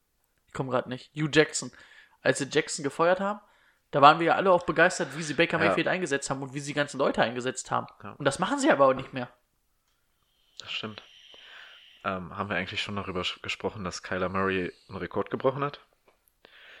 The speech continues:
Speaker 1: Welchen?
Speaker 2: Die meisten Passing-Touchdowns vom Arizona Rookie Quarterback in der Super Bowl Area. <laughs> Gut, okay.
Speaker 1: Ah, okay.
Speaker 2: Gut.
Speaker 1: Alles
Speaker 2: Ähm,
Speaker 1: klar.
Speaker 2: zwei Touchdowns, drei Interceptions gegen die Steelers Defense. Natürlich, ähm,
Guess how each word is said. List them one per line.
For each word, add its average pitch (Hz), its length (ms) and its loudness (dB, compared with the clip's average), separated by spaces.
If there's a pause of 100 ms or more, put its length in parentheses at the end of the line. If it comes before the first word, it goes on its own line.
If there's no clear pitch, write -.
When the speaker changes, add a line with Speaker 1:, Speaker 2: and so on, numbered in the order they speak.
(320)
Speaker 1:
Welchen? 127 380 -4
Speaker 2:
Die 101 140 -10
meisten 104 460 -4
Passing-Touchdowns 113 1200 -4 (160)
vom 98 400 -6
Arizona 98 480 0
Rookie 101 400 -2
Quarterback 95 600 -2
in 92 100 -2
der 95 80 0
Super 90 240 -2
Bowl 82 160 -6
Area. - 420 0 (420)
<laughs> - 460 -12
Gut, 95 160 -6
okay. - 80 -6
Speaker 1:
Ah, 117 220 -2
okay. 117 380 -8 (120)
Speaker 2:
Gut. 87 220 -6 (460)
Speaker 1:
Alles 95 300 -2
Speaker 2:
Ähm, 90 60 -14
Speaker 1:
klar. 110 340 -10
Speaker 2:
zwei 110 220 6
Touchdowns, 104 500 4
drei 98 200 6
Interceptions 95 840 -2 (420)
gegen 104 240 -4
die 95 100 -6
Steelers 110 580 0
Defense. 101 540 -4
Natürlich, 110 880 -4
ähm, 95 560 -2